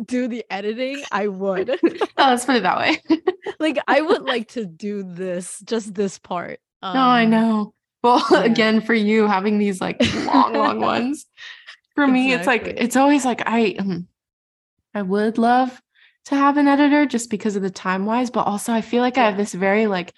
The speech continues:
Speaker 2: specific style or vision, because I do lots of edits where it's like, I'll add in bloopers or add, like, parts to make it funny, and I feel like I just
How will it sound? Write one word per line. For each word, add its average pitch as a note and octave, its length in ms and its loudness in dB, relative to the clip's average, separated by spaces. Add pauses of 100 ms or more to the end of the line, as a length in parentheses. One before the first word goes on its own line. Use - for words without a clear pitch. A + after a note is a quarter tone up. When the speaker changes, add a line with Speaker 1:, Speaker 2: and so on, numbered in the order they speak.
(320)
Speaker 2:
specific B3 640 -2
style G3 500 0
or F#3+ 140 2
vision, F#3+ 380 0
because G3+ 260 0
I A#3 100 4
do C4+ 180 2
lots G3 280 0
of F#3 100 -4
edits F3 380 -4
where F#3 100 -2
it's F3 140 -8
like, F3+ 220 -10 (300)
I'll F#3 160 2
add F#3+ 160 0
in G3+ 160 2
bloopers G#3 640 2
or G3+ 80 -2
add, F#3 220 -2
like, F#3 160 -2
parts F#3+ 320 -4
to A3 80 -2
make G#3 180 -2
it F3+ 140 -2
funny, G#3 320 0
and F#3+ 120 -4
I G#3 60 -2
feel G#3+ 220 -4
like G3+ 240 -4
I G3 40 -10
just F#3 280 -10